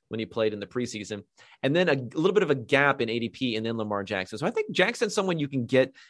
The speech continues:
in the late fifth, maybe even in the sixth round, depending upon your league mates, the, how, how much they like late round quarterback type of strategy. So he's a guy where, you know, a thousand yards rushing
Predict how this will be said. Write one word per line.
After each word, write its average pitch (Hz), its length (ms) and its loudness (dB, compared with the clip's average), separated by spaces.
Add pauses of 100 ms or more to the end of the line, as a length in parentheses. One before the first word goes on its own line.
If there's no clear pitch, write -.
in 117 80 -6
the 113 80 -4
late 107 240 -2
fifth, 185 320 0
maybe 117 300 -2
even 104 200 -4
in 95 100 -4
the 95 80 -4
sixth - 340 -2
round, 170 240 4
depending 135 340 0
upon 107 500 -4 (220)
your 107 140 -4
league 143 260 2
mates, 127 480 -2 (260)
the, 101 380 2 (1400)
how, 120 360 2 (280)
how - 140 -4
much 123 280 -2
they 113 180 4
like 107 500 0 (180)
late 117 300 -2
round 113 280 -2
quarterback 147 680 6
type 123 300 0
of 110 100 -8
strategy. 131 680 4 (220)
So 135 120 2
he's 214 240 -2
a 220 60 4
guy 135 380 6 (280)
where, 123 460 6
you 139 80 0
know, 117 80 2
a - 80 0
thousand 208 460 6
yards 143 720 6 (300)
rushing 117 640 2